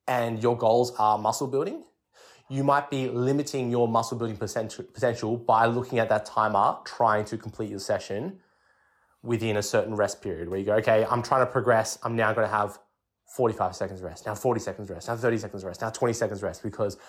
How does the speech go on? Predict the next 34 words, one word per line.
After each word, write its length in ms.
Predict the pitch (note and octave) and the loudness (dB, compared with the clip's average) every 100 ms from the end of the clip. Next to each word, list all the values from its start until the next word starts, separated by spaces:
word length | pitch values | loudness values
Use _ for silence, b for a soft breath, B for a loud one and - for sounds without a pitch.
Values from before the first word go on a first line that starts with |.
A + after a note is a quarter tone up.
| B - | B -6
I'm 80 | G#2+ | -6
trying 260 | - G#2+ | 0 0
to 60 | G#2 | 0
get 240 | G#2 G2 B B | -2 -4 B B
that 200 | G2+ F#2 | -4 -4
sweaty 300 | - A#2 G#2+ | -2 -2 0
sensation. 520 | G#2+ G2+ F#2 F2+ - | -2 -4 -4 -6 -6
I'm 100 | G2 | -8
trying 260 | - G#2 G2 | -2 -2 -2
to, 60 | B B - | B B -4
uh, 220 | F#2 F2+ - - | 0 0 -2 -2
make 160 | A2+ A2+ | -2 0
myself 340 | A2 A2 - | 0 0 2
feel 140 | A#2+ | -2
tired, 540 | G#2+ - G2 F#2+ G2 F#2+ B B - | -2 2 2 2 -2 -8 B B 0
uh, 280 | G2+ F#2+ - | 2 2 0
and 600 | G2 F#2 F#2+ F#2+ A2+ G#2+ | -4 -4 -4 -6 -8 0
that 160 | G#2+ | 2
might 160 | G#2 G2+ | 2 0
be 80 | G2+ | 0
a 60 | |
way 160 | F#2+ G2 | 0 0
that 120 | G2 | -2
I 40 | F2 | -4
can 160 | G#2+ | -6
progress 360 | - G2+ F#2 - | -8 -4 -6 -4
my, 280 | F2+ F2+ F2+ - | -6 -6 -10 -8
my 80 | F#2+ | -4
workouts." 600 | F#2+ F#2 - - - - | -2 -4 -6 -12 -8 -2
And 100 | A2+ | 0
in, 120 | A2+ A2+ C#3 | 2 2 4
in 80 | B2 | 6
a 60 | |
way, 340 | C#3+ C#3+ C#3 | 8 6 4